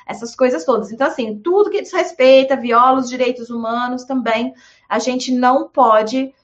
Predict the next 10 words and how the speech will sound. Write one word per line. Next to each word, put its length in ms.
fazer 380
atendimento 640
online. 600
Ok, 360
pessoal? 560
Então, 440
espero 480
que 80
tenha 260
sido 220